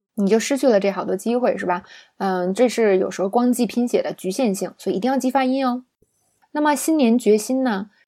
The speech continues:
啊，全称是 New Year's Resolution，一定要记住有个撇 S，别忘了。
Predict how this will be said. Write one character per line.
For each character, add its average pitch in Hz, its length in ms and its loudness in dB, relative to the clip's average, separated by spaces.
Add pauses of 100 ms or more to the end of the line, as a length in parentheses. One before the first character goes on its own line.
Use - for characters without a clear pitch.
(320)
啊， 185 160 -4
全 214 220 -2
称 277 220 0
是 254 300 2
New 226 260 4
Year's 226 480 4 (140)
Resolution， 190 840 -2
一 196 100 -4
定 247 80 4
要 262 80 4
记 226 120 -4
住 202 100 2
有 165 60 -2
个 180 80 2
撇 180 200 -2
S， - 500 -4
别 170 120 -6
忘 175 140 -6
了。 - 180 -8